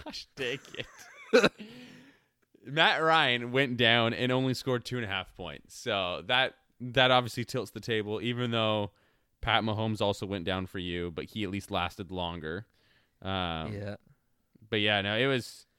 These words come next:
Speaker 1: it was just an unfortunate event. T J Hawkinson probably dropped
Speaker 2: Well,
Speaker 1: another
Speaker 2: I mean,
Speaker 1: touchdown.
Speaker 2: it wasn't, wasn't super unfortunate, you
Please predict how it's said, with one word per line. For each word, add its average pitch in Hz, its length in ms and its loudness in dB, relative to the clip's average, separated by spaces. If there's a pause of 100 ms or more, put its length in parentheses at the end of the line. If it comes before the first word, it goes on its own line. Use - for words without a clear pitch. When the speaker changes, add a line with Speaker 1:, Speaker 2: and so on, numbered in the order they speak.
(380)
Speaker 1:
it 160 60 -6
was 170 160 -4
just - 160 -10
an 135 120 -8 (120)
unfortunate 151 720 -2
event. 123 420 -2
T 160 160 -4
J 147 160 0
Hawkinson 127 560 -4
probably 117 300 -6
dropped 107 180 -2
Speaker 2:
Well, 196 100 2
Speaker 1:
another 196 140 0
Speaker 2:
I 180 60 2
mean, 180 140 -2
Speaker 1:
touchdown. 165 120 0
Speaker 2:
it - 20 -2
wasn't, 190 340 -2 (280)
wasn't 143 300 -6
super 123 380 -4
unfortunate, 110 680 -8 (240)
you 107 60 -6